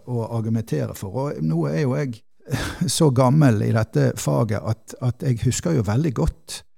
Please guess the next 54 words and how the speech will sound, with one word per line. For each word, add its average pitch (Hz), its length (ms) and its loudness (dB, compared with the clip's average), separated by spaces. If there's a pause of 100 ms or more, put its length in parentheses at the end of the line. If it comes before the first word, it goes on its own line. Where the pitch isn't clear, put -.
(160)
eh, 139 200 -4
hvordan 139 560 2 (280)
V 113 360 0
V 139 160 0 (100)
S-fag - 880 -4
og 107 140 -4
V 117 140 2
V - 120 -4
S-ingeniørene, 107 800 -2
altså 127 160 -6
når 113 140 0
en 101 60 -2
snakker 107 360 -6
inneklima 117 540 2
og - 20 -8
innemiljø, 104 460 -2
var 120 260 -4
et 98 120 -8
lite 117 200 -4
hår 123 280 -2
i - 40 -8
suppen, 110 460 -6
sant, 123 280 -4
og 113 80 -6
satt - 280 -4
nederst 135 420 -2
ved 107 80 -6
bordet. 123 380 -4
For 123 100 -8
det 131 100 0
at 123 140 -4
det 113 140 -4
eneste 127 340 0
vi 120 160 -2
gjorde, 117 240 -2
det 110 100 0
var 123 140 -2
egentlig 117 360 0
å - 60 -8
plage 113 300 -4
arkitekten - 540 -6
med 110 100 -4
at 104 140 -6
vi 110 100 -4
måtte 107 240 -4
ha 110 60 -6
tekniske 120 500 -6
arealer, 110 480 -6
vi 110 100 -6
måtte 110 260 -4
ha 110 40 -2
sjakter, 117 580 -6
og 107 140 -6
vi, 113 140 0